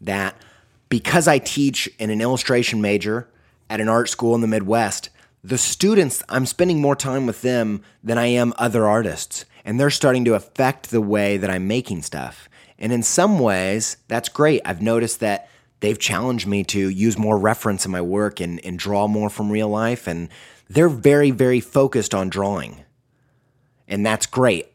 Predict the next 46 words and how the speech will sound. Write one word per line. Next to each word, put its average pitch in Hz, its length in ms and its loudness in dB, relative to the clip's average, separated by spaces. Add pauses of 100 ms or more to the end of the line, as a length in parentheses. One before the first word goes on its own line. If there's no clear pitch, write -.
(140)
You 101 100 -2
know 101 100 0
what? 107 240 2
That's 107 240 0
influencing 107 640 -2
my 92 120 -2
work 107 360 0
and 98 80 -2
it's 98 200 -8
changing 107 540 -2
the 95 80 -2
way 98 200 0
that 92 140 -2
I 90 80 -2
do 107 200 -2
things. 110 280 -4
And 104 80 0
I'm 101 100 -2
getting 110 220 -2
some 120 160 -4
exciting 110 600 -2 (140)
things 131 360 0
out 76 140 -4
of 65 100 -12
that. 62 300 -12 (380)
That's 90 160 -8
a 110 40 -4
great 117 380 0
challenge. 107 680 -4 (720)
But 113 360 -2 (160)
that's 131 220 0
balanced 139 560 0
with 113 120 -4
the 98 80 -8
fact 98 520 -6
that 98 380 -4 (420)
they 143 320 4
don't 156 240 2
really 123 300 2
have 107 320 -2
the 104 80 -2
same 104 280 -2
tastes - 480 -4
as 82 180 -8
I 73 160 -8
do. 67 300 -12